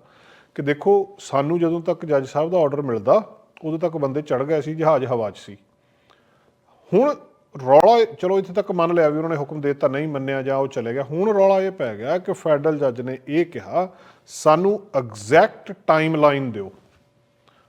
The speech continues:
ਸਾਨੂੰ ਡਾਕੂਮੈਂਟ ਸਬਮਿਟ ਕਰਾਓ ਸਾਡੇ ਕੋਲ, ਇਹ ਦੱਸੋ ਕਿ ਫਲਾਈਟ ਕਿੰਨੇ ਵਜੇ ਏਅਰਪੋਰਟ ਤੋਂ ਉੱਡੀ ਆ,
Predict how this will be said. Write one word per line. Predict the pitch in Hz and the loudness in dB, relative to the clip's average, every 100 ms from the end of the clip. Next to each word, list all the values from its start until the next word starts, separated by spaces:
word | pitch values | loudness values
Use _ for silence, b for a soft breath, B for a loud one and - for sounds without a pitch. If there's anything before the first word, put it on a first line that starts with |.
| _ | _
ਸਾਨੂੰ | - 143 143 151 185 190 | -6 0 0 0 -2 0
ਡਾਕੂਮੈਂਟ | 131 127 - 175 196 | 2 2 0 -2 -4
ਸਬਮਿਟ | - 139 131 147 - | -2 -2 0 -4 -4
ਕਰਾਓ | 131 120 127 | -2 0 0
ਸਾਡੇ | 131 110 117 | -2 -4 -6
ਕੋਲ, | 117 110 139 190 B B B _ | -6 -4 -2 -4 B B B _
ਇਹ | 190 226 | 0 2
ਦੱਸੋ | 180 - 151 175 | 2 -2 -2 -2
ਕਿ | 175 | -2
ਫਲਾਈਟ | 175 - 131 127 139 147 | -6 -2 2 4 4 0
ਕਿੰਨੇ | 165 143 120 120 | -6 -6 -6 -4
ਵਜੇ | 117 120 | -4 -2
ਏਅਰਪੋਰਟ | 147 165 175 165 | -4 -2 -6 -4
ਤੋਂ | 180 | -4
ਉੱਡੀ | 170 160 180 | -4 -2 -2
ਆ, | 185 | -4